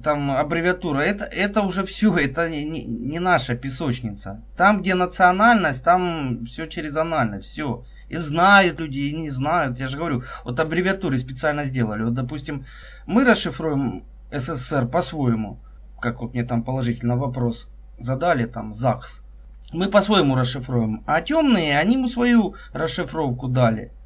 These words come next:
Вот, поэтому слова, те, которые мы используем, они ж практически подавляющее количество имеют, э, положительный и негативный налет, а негативный и положительный.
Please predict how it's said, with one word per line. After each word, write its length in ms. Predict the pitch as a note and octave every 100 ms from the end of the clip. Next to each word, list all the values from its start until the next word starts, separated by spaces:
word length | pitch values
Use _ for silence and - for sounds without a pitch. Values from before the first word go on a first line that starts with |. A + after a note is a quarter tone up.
| - - -
Вот, 260 | E3+ B2
поэтому 640 | E3 G#3 A3+ G#3+ G#3+ G#3 G#3+ - - -
слова, 460 | - - G#3+ B3 F#3+
те, 160 | - F#3+
которые 340 | D#3 E3 D#3+
мы 160 | F3+ F#3+
используем, 800 | G3 B3+ A#3+ C#3 C3 B2 - - - - - -
они 240 | C#3+ G3
ж 140 | F3+ -
практически 760 | F3 F3+ G3+ G3+ - E3 D#3 - - - - -
подавляющее 640 | D#3+ G3 G3+ D3+ B2+ D3 B2+ - - - -
количество 800 | - F3+ F#3+ - - C#3+ C3+ A#2 -
имеют, 520 | D3 E3 E3+ C3+ B2
э, 340 | G2+ F2 E2 D2 - - - -
положительный 600 | D3+ E3 E3+ D#3 D3 D#3
и 40 | D#3
негативный 600 | E3 G3 G3 A#3 D#3+ C#3
налет, 480 | C3 B2+ A#2 A2+ -
а 680 | B2+ C3 B2+ B2+ B2 B2 A#2+
негативный 800 | G#2+ G2+ C3 D#3+ D#3 F3+ C3+ A#2+
и 40 |
положительный. 720 | B2+ C3+ C3 A#2 - G2+ E2+